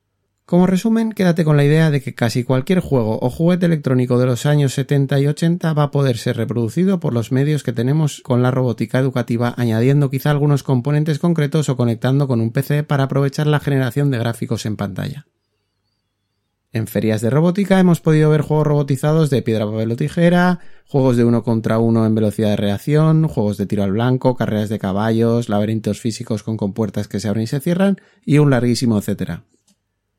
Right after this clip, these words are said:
Los juegos indudablemente captan la atención de los alumnos y diría que también de algún profesor, sobre todo si le ayuda a trasladarse a su infancia, por lo que no dejéis de aprovechar esa motivación en vuestros planteamientos de proyectos de robótica.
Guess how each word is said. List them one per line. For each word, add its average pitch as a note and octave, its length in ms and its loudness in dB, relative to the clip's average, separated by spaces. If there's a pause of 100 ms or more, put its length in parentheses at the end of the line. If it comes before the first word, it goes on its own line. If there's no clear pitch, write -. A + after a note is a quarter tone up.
(340)
Los D#3 220 0
juegos G3 400 2
indudablemente C3+ 800 2
captan C#3 380 0
la C#3 60 2
atención C3 400 0
de C3 40 2
los A#2+ 140 0
alumnos C#3+ 440 2
y C3+ 40 4
diría C3+ 260 2
que C#3 80 0
también C3+ 380 2
de B2+ 60 2
algún A#2 260 0
profesor, B2 500 -2 (300)
sobre D#3+ 320 2
todo F3+ 220 2
si D#3 100 2
le C#3+ 80 4
ayuda D3 220 2
a - 20 2
trasladarse A#2+ 760 -2
a B2 120 -4
su C3 140 -2
infancia, A#2 580 -4
por C#3+ 100 -6
lo D3+ 140 0
que D#3+ 100 0
no F#3 140 4
dejéis E3 260 2
de D#3 80 2
aprovechar C#3 460 0
esa B2+ 240 -4
motivación C3+ 500 0
en C3+ 140 0
vuestros B2 320 -4
planteamientos B2 760 -2
de C3+ 100 -2
proyectos C#3+ 520 -4
de D3 80 -2
robótica. B2+ 560 -4